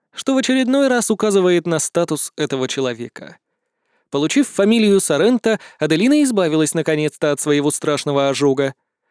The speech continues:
Новый глава её клана, бывшего клана или не бывшего, этот момент был мне до конца непонятен, но общая суть заключалась в том,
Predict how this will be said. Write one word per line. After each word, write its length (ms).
Новый 380
глава 340
её 260
клана, 540
бывшего 640
клана 480
или 260
не 280
бывшего, 580
этот 280
момент 340
был 220
мне 200
до 120
конца 320
непонятен, 580
но 200
общая 380
суть 220
заключалась 500
в 80
том, 240